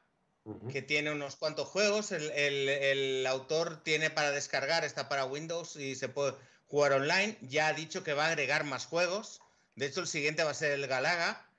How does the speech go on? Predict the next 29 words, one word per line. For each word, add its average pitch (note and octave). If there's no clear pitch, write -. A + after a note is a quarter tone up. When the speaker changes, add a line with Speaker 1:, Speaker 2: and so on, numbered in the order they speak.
Speaker 2:
Y, A#2
y A2
bueno, G3
ahí D3
lo E3
veis, F#3
es C3+
súper -
espectacular. C#3
Están D3
muy E3
bien E3+
hechos C3+
todos D3+
los C#3
remakes. C#3
Parece E3+
que G#3+
alguno F3+
se G3+
controla D#3
un D3+
poquito D#3
peor D3
que C#3
a G2+
o-, B2
que A#2
otro. A#2+